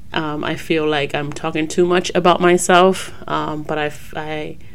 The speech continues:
my prayer is that this encourages someone. So maybe you can relate to something that I read, and I pray that it encourages you today. And I also would love to hear your feedback as to any ideas that you think of how I can continue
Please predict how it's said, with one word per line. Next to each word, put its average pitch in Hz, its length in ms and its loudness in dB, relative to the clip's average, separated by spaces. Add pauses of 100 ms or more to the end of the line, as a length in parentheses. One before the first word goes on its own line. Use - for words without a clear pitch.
my 165 80 4
prayer 170 260 6
is 165 120 4
that 151 120 2
this 151 180 0
encourages 151 600 0
someone. 143 580 -2 (640)
So - 180 2
maybe 185 220 2
you 208 100 2
can 196 160 -2
relate 165 340 0
to - 80 -12
something 175 440 -4
that 156 100 -4
I 156 120 -2
read, 170 440 0 (840)
and 160 160 2
I 143 80 -4
pray 160 220 2
that 147 140 0
it 143 120 0
encourages 147 640 0
you 143 240 0
today. 147 500 -4 (840)
And 165 160 2
I 156 60 6
also 175 260 6
would 151 220 2
love 175 300 4
to 190 100 -2
hear 180 160 2
your 170 160 4
feedback 165 480 -2
as 156 300 0
to 160 160 0
any 156 260 2
ideas 160 600 0
that 151 120 0
you 156 140 -4
think 156 340 -2
of 147 160 -2
how 151 220 -4
I 156 160 -4
can 151 180 -8
continue 185 760 -4